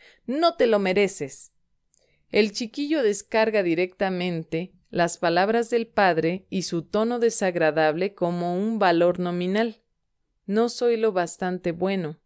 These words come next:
no soy digno de que me quieran". Esta programación, "No soy digno de que me quieran",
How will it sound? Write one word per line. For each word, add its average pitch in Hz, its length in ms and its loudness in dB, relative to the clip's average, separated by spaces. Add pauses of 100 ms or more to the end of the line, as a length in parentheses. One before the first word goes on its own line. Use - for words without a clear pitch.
(100)
no 185 200 -4
soy 208 240 -2
digno 202 340 -2
de 175 140 0
que 165 100 -6
me 156 220 -6
quieran". 165 500 0 (1120)
Esta 277 400 0
programación, 196 1000 -2 (140)
"No 190 320 -2
soy 196 380 -2
digno 185 500 -4
de 156 220 -2
que 156 120 -4
me 147 240 -8
quieran", 180 640 0